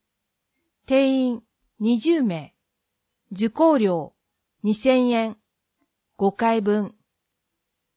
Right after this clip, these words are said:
材料費各自負担。画材、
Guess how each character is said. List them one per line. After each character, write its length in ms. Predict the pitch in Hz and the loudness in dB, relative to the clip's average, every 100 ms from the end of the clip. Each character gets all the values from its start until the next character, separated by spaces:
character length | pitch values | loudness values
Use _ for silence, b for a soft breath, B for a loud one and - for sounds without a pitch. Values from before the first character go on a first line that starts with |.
| _ _ | _ _
材 280 | - 277 339 | 0 2 2
料 200 | 339 339 | 2 0
費 280 | 302 196 170 | -2 -6 -8
各 300 | - 233 302 | -8 -6 -4
自 200 | 269 240 | -4 -4
負 140 | - | -6
担。 320 | - 175 165 - _ _ _ _ _ _ _ _ | -8 -8 -10 -16 _ _ _ _ _ _ _ _
画 180 | - 226 | -4 -2
材、 380 | 214 269 269 | 2 2 0